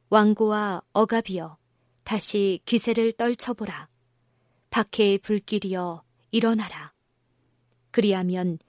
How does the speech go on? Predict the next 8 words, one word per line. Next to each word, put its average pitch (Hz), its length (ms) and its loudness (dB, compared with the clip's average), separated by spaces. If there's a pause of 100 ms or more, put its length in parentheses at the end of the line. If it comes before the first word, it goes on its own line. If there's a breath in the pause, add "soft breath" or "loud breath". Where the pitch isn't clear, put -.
(240)
반신반의의 208 960 2
위선적인 226 680 0
자들은 190 540 -4
흔들리고 202 760 -4 (360)
믿음을 226 400 4
버릴 226 340 0
것이다. - 540 -4 (800)
그러나 175 460 -4